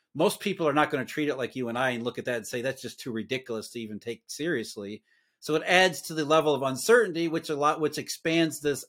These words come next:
economic gray area, so that when it does happen, the difference between recession and soft landing, people are gonna go, "Well, this was unexpected. We weren't expecting this because all we were expecting was uncertainty," right?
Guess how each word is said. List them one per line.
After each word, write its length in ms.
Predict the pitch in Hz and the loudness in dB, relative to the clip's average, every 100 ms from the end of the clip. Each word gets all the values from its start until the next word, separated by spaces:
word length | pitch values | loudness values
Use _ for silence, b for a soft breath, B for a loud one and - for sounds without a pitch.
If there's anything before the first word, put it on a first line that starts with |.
| - | -10
economic 460 | - 127 127 117 | -6 -4 -4 -4
gray 280 | 104 160 196 | 0 2 2
area, 480 | 151 120 113 156 127 _ _ _ _ _ | 2 2 2 0 -4 _ _ _ _ _
so 160 | - | -2
that 280 | 180 208 190 - | 4 4 4 0
when 380 | 147 180 220 214 | 0 4 4 4
it 220 | 185 160 | 2 2
does 280 | 185 233 233 | 6 6 6
happen, 580 | - 160 - 143 165 165 _ _ _ | 2 0 2 0 -2 -6 _ _ _
the 80 | 135 | -6
difference 360 | 127 - 175 - | 2 4 4 -2
between 320 | 147 - 156 | -4 -4 -2
recession 480 | 135 - 139 - 131 | -2 0 0 -2 -6
and 100 | 113 | -4
soft 320 | 139 117 - | -2 -2 0
landing, 340 | 170 208 180 | 0 0 0
people 260 | 160 165 165 | 0 0 2
are 40 | |
gonna 200 | 147 147 | 2 2
go, 180 | 131 147 | 2 2
"Well, 240 | 120 160 143 | 4 2 4
this 240 | 165 190 | 2 0
was 180 | 254 - | -2 -2
unexpected. 880 | 147 131 - - - 90 - 175 196 _ _ _ - | -4 -4 -6 -10 -10 -10 -6 -6 -6 _ _ _ -6
We 120 | 147 | 0
weren't 200 | 190 214 | 2 2
expecting 580 | 220 - 269 262 185 127 | 0 0 0 0 -2 -2
this 180 | 135 - | -2 -2
because 420 | 160 170 165 135 | -2 0 0 -2
all 240 | 175 196 | 2 4
we 100 | 214 | 6
were 80 | 202 | 4
expecting 460 | 165 - 170 165 147 | 2 0 -2 -2 -4
was 160 | 139 160 | -4 -6
uncertainty," 640 | 135 123 - 139 104 95 | -8 -6 -4 -4 -6 -10
right? 300 | 104 127 - | -6 -6 -6